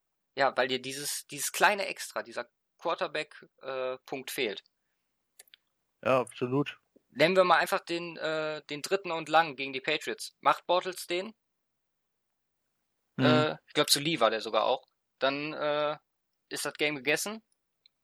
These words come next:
Speaker 1: Patriots kriegen den Ball nicht mehr wieder. Und die Jaguars kommen, äh, kommen in den Super Bowl.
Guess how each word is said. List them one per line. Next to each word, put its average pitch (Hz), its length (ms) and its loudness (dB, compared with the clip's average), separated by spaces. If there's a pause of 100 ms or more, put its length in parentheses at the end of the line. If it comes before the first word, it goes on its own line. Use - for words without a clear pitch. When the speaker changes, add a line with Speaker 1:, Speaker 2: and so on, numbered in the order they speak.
(120)
Speaker 1:
Patriots 151 300 0
kriegen 160 160 -4
den 143 100 -6
Ball 147 160 4
nicht 175 100 -12
mehr 180 160 -8
wieder. 190 320 -4 (540)
Und 139 220 -8
die 147 100 -6
Jaguars 143 320 -2
kommen, 135 420 -6
äh, 127 380 -2 (580)
kommen 135 160 -2
in 127 60 -2
den 127 40 -6
Super 117 240 -2
Bowl. 107 220 4